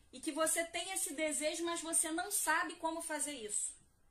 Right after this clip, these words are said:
Você não sabe, por exemplo, qual o esforço correto pra atingir isso,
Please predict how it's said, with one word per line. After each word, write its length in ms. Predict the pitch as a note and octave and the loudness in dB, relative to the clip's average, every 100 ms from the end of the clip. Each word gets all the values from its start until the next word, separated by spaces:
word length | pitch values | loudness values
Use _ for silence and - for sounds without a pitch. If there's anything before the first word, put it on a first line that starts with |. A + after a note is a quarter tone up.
| - _ - | -20 _ -6
Você 260 | A3 - | -2 -2
não 140 | C4+ C#4 | -2 -2
sabe, 360 | - C4+ C4 | -2 -2 -4
por 180 | C4+ B3+ | -6 -6
exemplo, 420 | A#3+ A#3 C#4+ D4 C#4+ | -4 -4 -4 -6 -4
qual 240 | C#4 D4+ | 0 2
o 40 | D#4+ | 2
esforço 540 | - - C#4 D4 - | -2 -4 -4 -4 -6
correto 560 | - C4 B3 B3+ D4 - | -6 -8 -4 -4 -4 -8
pra 160 | A#3+ | -6
atingir 600 | A#3+ - A3+ G#3+ A3 G3+ | -4 -6 -10 -10 -12 -12
isso, 280 | F#3+ - - | -10 -8 -10